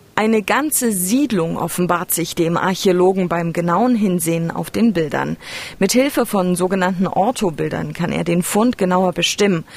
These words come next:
Das sind ebenfalls Luftaufnahmen, bei denen das Luftbild allerdings verzerrungsfrei und maßstabsgetreu die Oberfläche wiedergibt. Denn ein normales Luftbild zeigt durch unterschiedliche Höhenprofile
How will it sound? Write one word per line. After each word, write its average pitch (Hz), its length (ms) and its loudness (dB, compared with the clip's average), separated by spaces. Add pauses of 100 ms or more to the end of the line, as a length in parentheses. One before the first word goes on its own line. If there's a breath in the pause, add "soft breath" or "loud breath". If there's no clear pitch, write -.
(320 loud breath)
Das 262 160 0
sind 285 240 2
ebenfalls 240 580 0
Luftaufnahmen, 240 960 0
bei 214 160 0
denen 214 260 0
das 185 200 -2
Luftbild 240 640 -2 (100)
allerdings 190 640 0
verzerrungsfrei 190 1120 0
und - 360 -6
maßstabsgetreu 180 1300 0
die 185 160 -2
Oberfläche - 840 -4
wiedergibt. 175 640 0 (460 loud breath)
Denn 190 240 2
ein 185 180 0
normales 185 540 2
Luftbild 254 500 0
zeigt 180 380 -2
durch - 280 -6
unterschiedliche 214 800 0
Höhenprofile 233 920 2